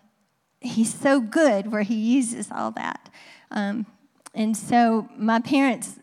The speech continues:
marriage had struggled, and my dad became a believer at age forty, and I was pretty set in our religious,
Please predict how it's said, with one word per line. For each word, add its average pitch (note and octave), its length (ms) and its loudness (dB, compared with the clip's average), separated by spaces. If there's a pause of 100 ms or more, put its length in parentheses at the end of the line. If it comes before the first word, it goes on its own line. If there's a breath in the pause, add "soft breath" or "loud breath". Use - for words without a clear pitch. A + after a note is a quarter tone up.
(180)
marriage A#3+ 440 2
had C4+ 220 0
struggled, F#3 520 -4
and G#3+ 120 0
my A#3 120 4
dad A#3+ 360 2
became A3+ 300 -2
a A3+ 80 0
believer A3 360 0
at G3+ 100 0
age G3+ 280 -6
forty, G#3+ 760 0 (400 loud breath)
and G#3 160 -2
I C4 180 4
was C4+ 380 4 (140)
pretty C4+ 240 2
set B3+ 540 0
in G#3 160 2
our G#3 200 4
religious, G#3 800 -2